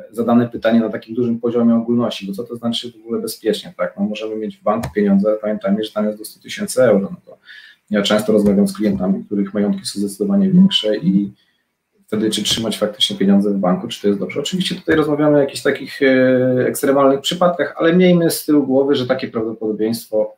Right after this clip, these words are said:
istnieje, tak? Czyli to też nie jest super bezpiecznie. Stąd niewykluczone, że te obligacje skarbowe z jakimś tam,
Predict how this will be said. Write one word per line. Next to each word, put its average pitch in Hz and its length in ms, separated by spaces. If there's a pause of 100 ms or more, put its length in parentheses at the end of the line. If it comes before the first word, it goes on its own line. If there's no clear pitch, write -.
istnieje, 101 560
tak? 107 140
Czyli - 180
to - 100
też - 260
nie 135 80
jest 123 140
super 110 280
bezpiecznie. - 420
Stąd 147 300 (720)
niewykluczone, 127 600
że 120 60
te 120 120
obligacje 120 460
skarbowe 110 540
z 110 40
jakimś 107 280
tam, 101 280